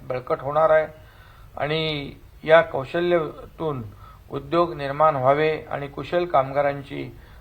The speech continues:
भरभराट व्हावी, हा या योजनेचा हेतू आहे. हम लोग हमेशा कहते हैं कि आइए यहाँ पर निवेश कीजिए, दुनिया भर के लोग आज महाराष्ट्र को पसंद कर रहे हैं. महाराष्ट्र is a favorite destination of इन्वेस्टर्स,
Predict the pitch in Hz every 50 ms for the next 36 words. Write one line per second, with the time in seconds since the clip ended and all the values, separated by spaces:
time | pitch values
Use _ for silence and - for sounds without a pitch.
0 | - - - 117 131 139 139 151 165 180 190 190 180 143 135 135 135 135 131 117
1 | 110 110 - - - - - - - - - 156 180 185 185 185 175 156 143 139
2 | 127 139 143 156 156 151 151 147 131 123 120 117 - 139 135 120 110 - - -
3 | - - - - - - - - - - - - - 147 180 190 202 202 185 165
4 | 175 196 196 190 214 208 - 175 170 165 165 208 202 180 139 117 - - - -
5 | - - - - - - - - 170 180 185 185 185 185 180 175 170 175 170 -
6 | - - - - - - 135 151 165 180 185 185 185 180 175 160 151 156 160 160
7 | - 175 165 165 160 151 143 151 156 170 175 170 - - - 160 160 156 175 170
8 | 151 135 120 - - - - - - - - - - - - - - 139 139 151
9 | 165 180 190 202 180 185 180 175 180 202 180 175 185 190 175 185 185 180 175 175
10 | 156 147 131 143 160 175 165 165 - 185 170 170 - 151 - - 151 143 135 -
11 | 127 120 117 110 117 - - - - - - - - - - - - - 123 139
12 | 160 175 180 185 175 180 185 185 190 - 135 151 151 165 175 185 180 170 170 160
13 | - - 170 170 170 170 170 - 170 175 170 170 165 - - - 170 160 151 156
14 | - - - - 160 156 151 156 156 147 139 - - 117 110 -